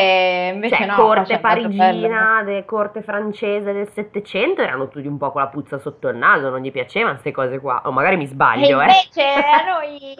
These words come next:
Speaker 1: l-, l-, l'infanticidio piace,
Speaker 2: Evviva!
Speaker 1: ok?
Speaker 2: Vabbè,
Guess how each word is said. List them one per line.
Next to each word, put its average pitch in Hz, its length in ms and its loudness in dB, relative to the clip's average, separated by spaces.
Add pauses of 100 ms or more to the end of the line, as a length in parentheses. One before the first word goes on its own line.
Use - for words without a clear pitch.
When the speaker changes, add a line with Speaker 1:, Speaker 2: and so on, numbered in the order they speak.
(260)
Speaker 1:
l-, 254 320 -6
l-, 254 760 -6
l'infanticidio 311 1080 2
piace, 311 540 4
Speaker 2:
Evviva! 339 840 0
Speaker 1:
ok? 339 260 -4
Speaker 2:
Vabbè, 196 320 -2